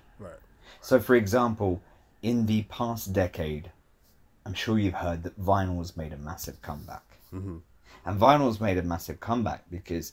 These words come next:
Speaker 2: it's so much fun. I mean, not only is there the sound quality issue, but it's so much fun holding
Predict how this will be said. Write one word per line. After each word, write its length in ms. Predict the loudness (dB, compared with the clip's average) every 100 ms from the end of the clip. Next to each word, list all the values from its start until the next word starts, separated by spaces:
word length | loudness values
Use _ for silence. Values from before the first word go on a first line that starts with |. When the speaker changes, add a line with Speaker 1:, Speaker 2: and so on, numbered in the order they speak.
| -6
Speaker 2:
it's 300 | 0 0 -2
so 480 | -10 -4 0 2 0
much 380 | 0 -2 -4 -12
fun. 340 | -4 -2 -2 -4
I 60 |
mean, 260 | -2 -2 -4 -8 2
not 180 | 4 4
only 200 | 4 2
is 100 | 2
there 100 | -4
the 80 |
sound 320 | 0 0 2 0
quality 500 | -2 -2 -4 -6 -8
issue, 320 | -10 -12 -12 -16 -20 -20 -4
but 220 | 0 0 0 -2
it's 260 | -2 -2
so 380 | -8 -2 2 4
much 300 | 4 2 -2
fun 420 | -6 -4 -2 -2 -6 -16 -20
holding 720 | -12 0 2 2 2 0 -2